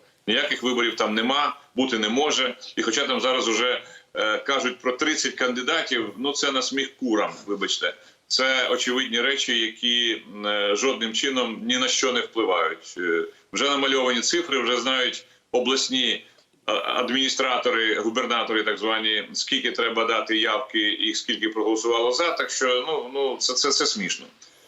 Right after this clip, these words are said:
Е, відносно виборів в демократичних країнах, так, це справді змагання, це справді, е,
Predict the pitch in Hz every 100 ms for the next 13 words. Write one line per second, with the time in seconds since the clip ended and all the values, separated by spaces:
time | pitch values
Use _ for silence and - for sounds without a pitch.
0 | - _ - 110 - 202 - - 175 165
1 | 170 165 160 160 160 156 202 190 156 139
2 | 131 127 - 139 135 165 - 143 147 131
3 | 107 120 127 156 151 - - 123 123 123
4 | 113 107 104 104 104 104